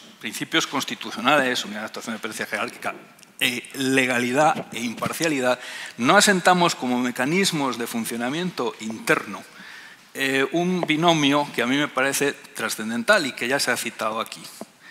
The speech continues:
que es, eh, confianza y responsabilidad. Es decir, una institución tiene que confiar, por principio,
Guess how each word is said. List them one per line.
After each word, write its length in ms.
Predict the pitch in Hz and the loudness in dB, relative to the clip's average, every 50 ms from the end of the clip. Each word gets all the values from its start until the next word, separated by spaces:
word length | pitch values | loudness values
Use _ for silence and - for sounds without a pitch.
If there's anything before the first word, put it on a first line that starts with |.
| - - - - _ - | -20 -20 -20 -20 _ -4
que 280 | - 131 135 147 165 | 2 4 6 6 6
es, 180 | 175 - - - - - - - - - - _ _ _ _ _ _ | 4 2 -2 -4 -8 -18 -20 -20 -20 -20 -20 _ _ _ _ _ _
eh, 600 | - 131 131 127 131 135 127 123 - - - - - | -2 0 0 2 0 0 -2 -4 -8 -16 -20 -6 -2
confianza 720 | - 202 208 185 - 170 175 175 170 165 - 170 175 170 - - - - - _ _ _ - _ _ - - - - - - - - | 0 0 2 2 2 2 2 2 0 0 -2 -2 -2 -4 -6 -12 -20 -20 -20 _ _ _ -20 _ _ -20 -20 -20 -20 -18 -10 -6 -6
y 120 | 165 - - - - | -6 -6 -6 -10 -6
responsabilidad. 1120 | - 131 135 131 - - - 131 120 117 - 117 110 120 120 120 127 127 117 - - - - - - - - - - - - - - _ - | -2 0 0 0 0 0 0 0 -2 0 0 -2 -2 -2 0 2 4 4 2 2 0 -12 -16 -18 -20 -20 -20 -20 -20 -20 -20 -20 -20 _ -2
Es 140 | 151 160 165 | 0 2 2
decir, 440 | 165 147 - - - 113 101 - - - - - - - - - _ _ - | 2 2 4 2 2 2 0 -2 -10 -20 -20 -20 -20 -20 -20 -20 _ _ 0
una 200 | 185 208 208 214 | 4 4 6 6
institución 760 | 190 - - 185 - 175 160 - - 175 190 208 214 220 214 - | 4 4 2 0 0 0 0 2 4 4 4 4 4 2 0 0
tiene 240 | 170 180 185 175 | 0 0 0 0
que 180 | - - 147 - | 0 -2 -4 -2
confiar, 720 | - 139 135 131 120 - - 127 143 156 147 127 117 - - - - - - - - | 0 0 0 0 0 -2 0 4 6 8 8 8 6 4 -2 -10 -14 -16 -18 -16 -14
por 140 | - - - | -14 -12 -6
principio, 600 | - 123 123 - - 160 147 - 139 151 156 | -4 -4 -2 0 2 0 2 2 0 -2 -2